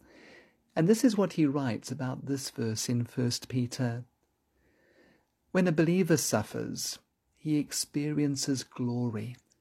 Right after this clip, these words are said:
and knows that there will be greater glory in the future. But a sinner who causes that suffering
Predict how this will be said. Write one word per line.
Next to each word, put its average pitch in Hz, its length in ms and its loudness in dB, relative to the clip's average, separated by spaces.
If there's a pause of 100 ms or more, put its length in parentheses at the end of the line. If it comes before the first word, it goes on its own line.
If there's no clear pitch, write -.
(360)
and 131 260 0
knows 143 460 2
that 139 140 -6
there 139 160 0
will 139 100 4
be 139 180 0
greater 139 580 2
glory 113 400 0
in 117 100 -2
the 120 80 0
future. 139 560 -2 (1120)
But 170 160 2
a 190 60 -2
sinner 151 640 4
who 151 120 2
causes 180 640 -4
that 120 260 -4
suffering 120 640 -6